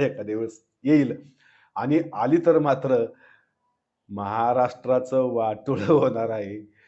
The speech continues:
त्याबद्दल तीळ मात्र ही शंका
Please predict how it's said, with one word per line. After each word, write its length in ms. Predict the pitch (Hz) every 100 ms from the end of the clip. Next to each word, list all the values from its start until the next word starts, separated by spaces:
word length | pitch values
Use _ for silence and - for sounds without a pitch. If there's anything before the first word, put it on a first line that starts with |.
| _ _ _
त्याबद्दल 840 | 107 107 101 107 98 107 110 107 107 - _ _ _ _ _ _ _ _ _ _ _ _ _
तीळ 200 | 135 147
मात्र 440 | 147 143 135 135 135
ही 240 | 120 131
शंका 840 | 127 113 107 110 107 117 117 123